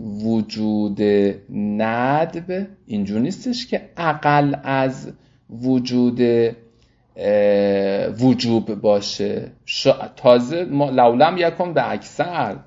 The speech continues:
تازه ما می‌تونیم بگیم که اتفاقاً وجود ندب و استحباب بالاتر مو-، مواردش تا وجوب. پس کی گفته ق-، وجوب غلبه وجودی نسبت به استحباب داره؟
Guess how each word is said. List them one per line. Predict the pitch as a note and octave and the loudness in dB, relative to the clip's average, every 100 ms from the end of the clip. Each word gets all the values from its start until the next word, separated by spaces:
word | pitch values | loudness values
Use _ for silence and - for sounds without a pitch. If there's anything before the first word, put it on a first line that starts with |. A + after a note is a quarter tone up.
| - | -6
تازه | G2+ A2 | -4 -2
ما | C3+ | -2
می‌تونیم | C#3+ E3 D#3+ | -2 -4 -6
بگیم | D#3+ E3+ E3+ | -6 -6 -6
که | F3 | -6
اتفاقاً | C#3+ A#2+ D#3 | -4 -4 -4
وجود | C#3 G#2+ G#2 G#2+ G2+ | -2 -2 0 -2 0
ندب | G#2+ G2+ G#2+ A2+ C3+ D#3+ - E3+ D3+ | 0 0 0 2 2 2 -2 -6 -2
و | |
استحباب | A#2 G#2 - - G2+ G2+ - B2 D#3 F#3+ - - | -2 -2 -8 -8 -8 -6 -4 -2 -2 -6 -8 0
بالاتر | A#2+ A2 A2 G#2+ - - A3 G3+ E3+ A#2 - - - _ - | 6 6 6 2 2 -4 -2 0 2 0 -2 -20 -20 _ -6
مو-، | A2+ B2+ A#2+ - - _ _ _ _ D3+ | 2 4 2 -4 -20 _ _ _ _ 4
مواردش | C#3+ B2+ B2 A#2+ A#2+ A#2 A2+ - | 6 6 4 4 0 -2 -4 -4
تا | - G#2 | 0 0
وجوب. | G#2 A2 G2 G#2 F#2+ - | 0 -6 -6 -6 -8 -10
پس | - G2+ | -14 -14
کی | - - | -4 -2
گفته | G3+ G3 | 0 -2
ق-، | F#3+ D#3 D3 C#3+ C#3+ | 2 4 4 2 2
وجوب | D3 C#3 C#3 C#3 C3 | 2 4 4 4 4
غلبه | C3 - B2 B2 B2+ A#2+ A#2+ A#2+ | 0 0 2 4 4 4 0 0
وجودی | A#2 A#2 A#2+ A#2 A#2 A2 A2+ | 0 -2 -2 -2 -4 -2 0
نسبت | A2+ A2 - A#2+ B2 | 0 -2 -2 -4 -4
به | G#2 G#2 | -2 -2
استحباب | G#2 - - G2+ - G#2+ G2 | -4 -6 -6 -6 -4 -6 -6
داره؟ | - - A#2+ | -10 -8 -10